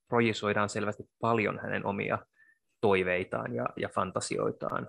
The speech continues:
siveellisyys ja lapsien heitteillejätön välttäminen, avioreon laittomuus, kaikki tää,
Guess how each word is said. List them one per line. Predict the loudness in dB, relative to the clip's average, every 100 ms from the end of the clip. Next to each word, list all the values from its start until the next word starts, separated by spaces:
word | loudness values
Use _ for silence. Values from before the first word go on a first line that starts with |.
| _
siveellisyys | -8 -2 0 2 0 -4 -8 -6 -4
ja | -4 -4 _ _ -6
lapsien | -6 -4 -6 -2
heitteillejätön | -2 -2 -4 -4 -4 -4
välttäminen, | -2 -4 -6 -8 -6 -4
avioreon | -2 -2 -2 -2 -2
laittomuus, | -4 -4 -6 -6 -8 -10 -18 -20 -12 -2
kaikki | -2 -2
tää, | -2 0 0 -2